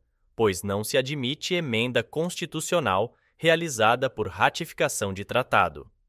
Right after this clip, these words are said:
Artigo quinto. Parágrafo terceiro. Os tratados e convenções internacionais sobre direitos humanos que forem aprovados, em cada casa do Congresso Nacional,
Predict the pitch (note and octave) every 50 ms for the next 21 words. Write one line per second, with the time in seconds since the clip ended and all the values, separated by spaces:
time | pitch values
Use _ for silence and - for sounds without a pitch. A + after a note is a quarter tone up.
0 | _ _ _ - C#3+ C3+ A#2+ - - D#3 D#3 D#3+ E3+ - - - G#2 F2+ E2 _
1 | - D#2 - _ _ _ _ _ _ _ C3+ B2+ A#2 B2 D3+ D#3 D#3 D3 - D3
2 | C3 - C#3+ B2+ A#2+ - - G2 E2+ D#2+ D2+ C#2+ D2 _ _ _ _ _ _ _
3 | _ _ - G#2 G2 - - - C3 B2 - - A#2 A#2+ B2+ C3 C3 C3+ C3 C#3
4 | C3 - B2+ B2+ A#2+ C3+ B2+ A#2+ - - B2+ C3 C3 A#2 C3+ D3 - D#3+ C#3+ C#3
5 | C#3 C#3 - D#3+ D3+ B2+ G2+ E2+ D#2 D#2 - - G#2 F2 F2+ G2 F#2 G2 F#2 F2+
6 | F#2 F2+ - G2+ G#2+ C3+ C#3+ A#2+ G2+ F#2 E2+ D#2+ D#2 - - - - - - A2+
7 | A2+ B2 B2 A#2+ B2 - E3 F3 D3+ B2 G#2 F2+ F2+ F2 F2 F#2+ - - - _
8 | _ _ - E2+ E2+ D#2 _ - F2+ G2 A2+ A2 G#2+ _ - A2+ A2 G#2+ A2 G#2
9 | G#2 G#2 - B2+ A#2 G#2 G2 F#2 F#2 - G#2 G#2+ G#2+ - - C3 C3+ A2+ G2 G2
10 | G#2 G#2 F#2 _